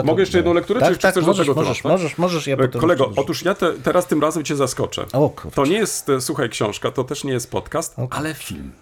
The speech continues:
Speaker 2: O!
Speaker 1: Otóż
Speaker 2: W końcu
Speaker 1: obejrzałem
Speaker 2: kolega zaczął
Speaker 1: to
Speaker 2: oglądać filmy.
Speaker 1: E, ta, <laughs> ale ja jestem, jak wiesz, monotematyczny, <laughs> więc to wszystko jakoś tak się zazębia. Mianowicie obejrzałem, e, to, to jest chyba w-, film, e, w-, z gatunku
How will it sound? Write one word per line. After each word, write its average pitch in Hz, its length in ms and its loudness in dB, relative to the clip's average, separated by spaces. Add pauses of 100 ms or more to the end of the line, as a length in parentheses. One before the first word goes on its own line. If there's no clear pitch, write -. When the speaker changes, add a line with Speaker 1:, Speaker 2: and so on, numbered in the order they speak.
(120)
Speaker 2:
O! 220 380 2 (360)
Speaker 1:
Otóż - 540 -4
Speaker 2:
W - 40 -20
końcu 156 180 2
Speaker 1:
obejrzałem 165 440 4
Speaker 2:
kolega 156 160 6
zaczął 143 320 0
Speaker 1:
to 160 40 2
Speaker 2:
oglądać 147 420 0
filmy. 220 260 -4
Speaker 1:
E, 87 200 -2
ta, - 80 -4 (320)
<laughs> - 280 -16
ale 135 160 2
ja 151 120 4
jestem, 185 280 2
jak 151 160 4
wiesz, 151 240 2
monotematyczny, 165 1200 2
<laughs> 196 100 -8
więc 156 220 0
to 156 140 0
wszystko 185 360 -4
jakoś 143 280 0
tak 127 160 -2
się 123 100 -2
zazębia. 117 560 -2 (380)
Mianowicie 165 440 2 (140)
obejrzałem, 147 680 2 (380)
e, 127 220 2 (100)
to, 131 140 0
to 143 160 -4
jest 143 140 -2
chyba 139 420 2
w-, 110 540 -8
film, 151 280 0
e, 135 80 2
w-, 113 840 -4
z - 80 -10
gatunku 139 640 0